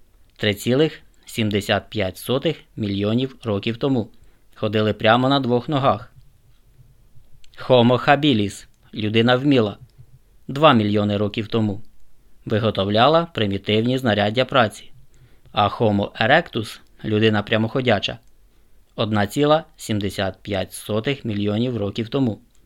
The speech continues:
користувалася вогнем. HOMO sapiens, людина розумна, сорок тисяч років тому, представником якої вважають неандертальця,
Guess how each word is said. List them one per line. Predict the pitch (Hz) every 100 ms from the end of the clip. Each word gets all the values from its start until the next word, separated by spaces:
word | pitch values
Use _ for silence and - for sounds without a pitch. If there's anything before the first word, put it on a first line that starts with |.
| _ _ - _ -
користувалася | 104 101 - 101 98 98 98 110
вогнем. | 113 117 127 98 110 - - - _ _ _ - _ _ _ _ _ _ _ -
HOMO | 156 156 165 -
sapiens, | 151 120 104 98 95 - - - - -
людина | 101 101 107 113
розумна, | 131 131 139 104 101 - - - _ - _ -
сорок | - 131 113 101
тисяч | - 101 110 110
років | 104 113 107
тому, | 117 107 104 - - - - _
представником | - 104 - 107 101 101 - 135 156
якої | 151 170 165 160
вважають | 147 123 104 110
неандертальця, | 123 113 117 120 110 131 139 107 - 110